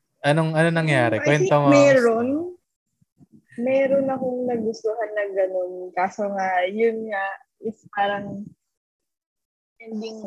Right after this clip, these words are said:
Speaker 2: is hindi pa daw siya ready pala magka-girlfriend. So, might as well stop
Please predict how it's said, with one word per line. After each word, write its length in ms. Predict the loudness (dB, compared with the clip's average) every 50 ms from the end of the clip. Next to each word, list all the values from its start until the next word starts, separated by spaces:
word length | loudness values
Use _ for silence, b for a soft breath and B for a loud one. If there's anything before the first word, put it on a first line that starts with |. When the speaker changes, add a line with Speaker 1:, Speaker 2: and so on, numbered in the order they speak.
| -4
Speaker 2:
is 680 | -2 0 0 2 2 0 0 -2 -4 -6 -14 -16 -18 -20 -20 _ _ _ -20 -20 -20 -20 -20 _ -20 -20 -20 -12 -8
hindi 320 | -4 -2 0 2 2 2
pa 100 | 2 2
daw 160 | 4 4 4
siya 160 | 4 2 0 0
ready 540 | 0 2 2 2 0 0 -2 -4 -8 -8 -6
pala 300 | -4 -2 0 2 2 0
magka-girlfriend. 1160 | 0 -2 -6 -6 -6 -6 -4 -2 -2 -2 -2 -4 -4 -6 -6 -4 -4 -4 -4 -8 -12 -18 -18 -12
So, 120 | -8 -8 -6 -6 -6 -6 -8 -8 -10 -12 -14 -14 _
might 240 | -6 -4 -4 -4 -4
as 160 | -6 -8 -6 -4
well 260 | -2 -2 0 -2 -4
stop 360 | -6 -8 -4 -4 -2 -2 -4